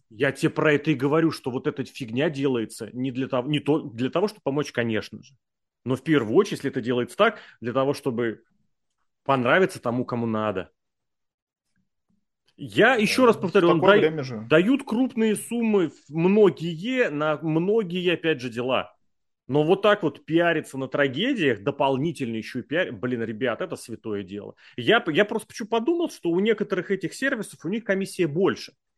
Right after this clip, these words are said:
Speaker 1: Тут я полез посмотреть, там чё-то три процента или два с половиной, не, не, не суть много, не так важно.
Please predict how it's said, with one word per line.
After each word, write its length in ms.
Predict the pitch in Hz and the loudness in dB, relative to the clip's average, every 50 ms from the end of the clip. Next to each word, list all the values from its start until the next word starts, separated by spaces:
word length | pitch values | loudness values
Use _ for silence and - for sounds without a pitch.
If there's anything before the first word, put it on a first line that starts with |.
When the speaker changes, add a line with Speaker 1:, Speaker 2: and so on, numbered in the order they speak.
| _ - | _ -4
Speaker 1:
Тут 140 | - 208 202 | -4 0 0
я 100 | 208 202 | 0 0
полез 280 | - 208 208 208 208 | 2 2 2 0 0
посмотреть, 400 | - 214 196 - 208 247 262 254 | -2 -8 -6 -4 -2 -2 -2 -2
там 120 | - 165 156 | -4 -4 -4
чё-то 240 | - - 170 - | -6 -8 -10 -10
три 160 | 160 - 190 196 | -10 -8 -8 -4
процента 500 | - 196 196 190 - - 247 226 - 160 | -2 -2 -2 -2 -2 -4 -6 -4 -4 -4
или 100 | 147 143 | -4 -2
два 160 | 139 151 160 | -2 -2 -4
с 60 | - | -4
половиной, 440 | - - 170 180 202 247 214 165 185 | -4 -4 -4 -4 -4 -4 -4 -4 -2
не, 120 | 214 233 | -2 -2
не, 180 | 233 247 269 294 285 294 | -2 -2 -2 -2 -4 -4
не 140 | 320 277 262 | -4 -4 -4
суть 260 | 262 - 277 - - | -2 -2 -4 -2 0
много, 480 | 180 185 185 185 156 107 98 90 - _ - | 0 2 4 4 4 2 0 -4 -8 _ -6
не 120 | 180 226 | -6 -4
так 220 | 220 - 269 - - | 0 0 0 0 0
важно. 380 | 151 165 160 135 107 - 101 | 2 2 2 2 0 -4 -14